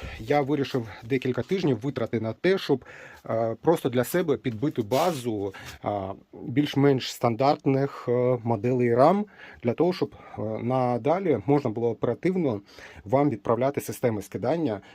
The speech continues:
вже не, е, турбуючи вас, щоб ви мені присилали, м, раму для того, щоб я міг зняти якісь розміри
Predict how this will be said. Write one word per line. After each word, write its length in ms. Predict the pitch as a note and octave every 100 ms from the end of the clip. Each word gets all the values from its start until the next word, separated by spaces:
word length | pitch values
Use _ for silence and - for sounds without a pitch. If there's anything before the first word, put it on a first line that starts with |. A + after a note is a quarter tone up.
| _
вже 520 | G#2 G#2 B2+ E3+ F#3 F#3 - -
не, 540 | A2 B2 C3 C3+ C3+ B2+ - - A#2+
е, 100 | A2
турбуючи 580 | C3+ A#2+ D3 C3 -
вас, 180 | G#2+ A#2+
щоб 120 | - F#2+
ви 80 | A#2
мені 220 | A2+ G#2
присилали, 720 | G#2+ G#2 G2+ G2+ C3 A#2+ A2 - - - -
м, 240 | G#2+ G2+
раму 480 | F#2+ A#2 C#3+ C3 A#2+
для 280 | F#2 G#2+ G#2
того, 240 | C3 C#3
щоб 140 | B2+ G2+
я 120 | G#2
міг 260 | G2+ A2+ F#2+
зняти 380 | G2+ A#2 A#2+ F#2+
якісь 380 | F#2 G#2 -
розміри 480 | G#2 C#3 A#2+ A2 G2